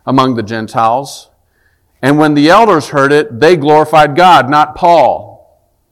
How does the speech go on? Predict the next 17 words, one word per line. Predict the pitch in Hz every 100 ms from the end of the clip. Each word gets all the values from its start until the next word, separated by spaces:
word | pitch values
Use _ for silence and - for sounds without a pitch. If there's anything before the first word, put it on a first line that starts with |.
| _ -
Paul | 175 220
was | 220 190
not | 196 160
seeking | - 202 214 196
fame | - 165 170 175
and | 156
glory. | 143 139 147 156
He |
wasn't | 151 170 180 180
seeking | - 190 190 170
to | 143
boost | 120 120 170 190 190
himself | 185 160 190 180 180
up | 165 165
as | 160
some | - 156
great | 139 156 170 165